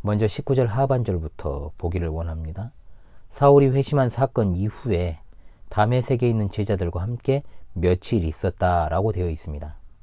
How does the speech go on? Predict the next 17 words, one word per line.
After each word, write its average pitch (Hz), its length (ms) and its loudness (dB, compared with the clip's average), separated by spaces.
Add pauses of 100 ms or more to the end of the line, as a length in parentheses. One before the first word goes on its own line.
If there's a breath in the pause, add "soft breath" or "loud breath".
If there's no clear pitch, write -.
또한 139 180 2
그가 113 240 -2
즉시로 139 640 0 (320 soft breath)
각 - 240 -2
회당에서 131 560 0 (340 soft breath)
예수가 92 420 0
하나님의 107 360 0
아들이심을 90 640 -2
전파했다고 98 760 -4
했습니다. 73 440 -10 (1120)
전에는 147 420 2
그리스도인들을 101 720 -2
잡으려고 90 540 -6 (400 soft breath)
회당에 127 320 0
갔던 95 340 -4
그가 85 280 -6
이제는 120 420 0